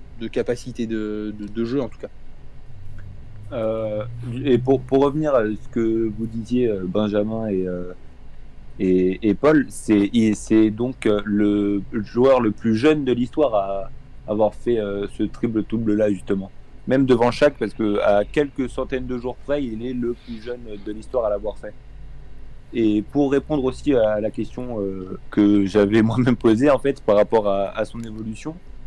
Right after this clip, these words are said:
Speaker 2: euh, il est à quatre-vingt-un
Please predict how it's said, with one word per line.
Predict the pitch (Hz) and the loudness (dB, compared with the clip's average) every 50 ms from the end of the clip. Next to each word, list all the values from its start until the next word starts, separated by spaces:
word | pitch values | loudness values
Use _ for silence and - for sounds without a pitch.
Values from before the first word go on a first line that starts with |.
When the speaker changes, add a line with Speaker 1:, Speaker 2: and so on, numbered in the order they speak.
| - - - - - - - - - - - - | -12 -12 -12 -14 -14 -14 -14 -14 -16 -16 -8 -4
Speaker 2:
euh, | - 104 101 101 101 101 - | -2 0 0 0 -2 -2 -2
il | 123 117 113 123 | -2 0 2 2
est | 131 143 151 151 - - - - | 2 2 0 -2 -4 -8 -6 -2
à | 120 107 101 101 101 101 101 98 101 104 - - - | 0 2 2 2 0 -2 -2 -2 -4 -4 -6 -6 -4
quatre-vingt-un | - 143 143 - - 143 131 139 131 - - 147 147 147 | -2 -2 -2 -2 0 0 2 0 0 0 -2 -2 -2 -4